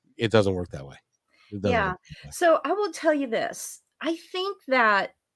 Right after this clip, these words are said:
Speaker 2: when it comes, especially if you're someone who hasn't been used to s-,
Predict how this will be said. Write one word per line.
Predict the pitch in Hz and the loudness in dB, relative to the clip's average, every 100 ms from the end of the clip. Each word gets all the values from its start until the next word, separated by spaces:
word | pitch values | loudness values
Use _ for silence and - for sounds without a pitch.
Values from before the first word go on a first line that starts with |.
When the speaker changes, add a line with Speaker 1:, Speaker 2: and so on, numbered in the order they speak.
| _ | _
Speaker 2:
when | 233 285 285 | -2 0 0
it | - | -4
comes, | - 302 285 302 294 - | -4 0 0 -2 -8 -6
especially | 254 262 - 311 370 381 339 285 | -4 -4 -2 -4 -2 -6 -6 -4
if | 254 247 | -6 -2
you're | 247 | -4
someone | 254 254 254 247 240 | -2 -2 0 0 -2
who | 208 220 | -4 -6
hasn't | 214 226 240 285 226 | 0 0 0 -4 -2
been | 247 220 | -2 -2
used | 202 190 185 - | -4 -6 -8 -12
to | - 196 185 185 - - - - | -8 -6 -6 -8 -14 -20 -20 -16
s-, | - - | -10 -10